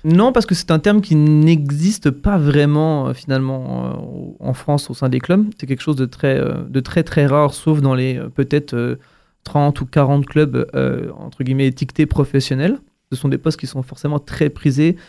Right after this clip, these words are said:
très diplômants, et généralement les postes sont très pris par des anciens professionnels en France ou alors en Europe, donc c'est très compliqué.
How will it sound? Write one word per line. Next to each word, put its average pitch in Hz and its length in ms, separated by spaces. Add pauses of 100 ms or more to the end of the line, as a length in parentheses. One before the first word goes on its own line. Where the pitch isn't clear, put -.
(120)
très 151 280
diplômants, 139 680
et 123 180
généralement 127 360
les 135 100
postes 139 260
sont 131 140
très - 320
pris - 160
par 139 160
des 131 160
anciens 139 580
professionnels 143 760
en 139 160
France 151 460
ou 147 180
alors 143 260
en 131 100
Europe, 131 520
donc 127 160
c'est - 80
très 165 180
compliqué. 151 500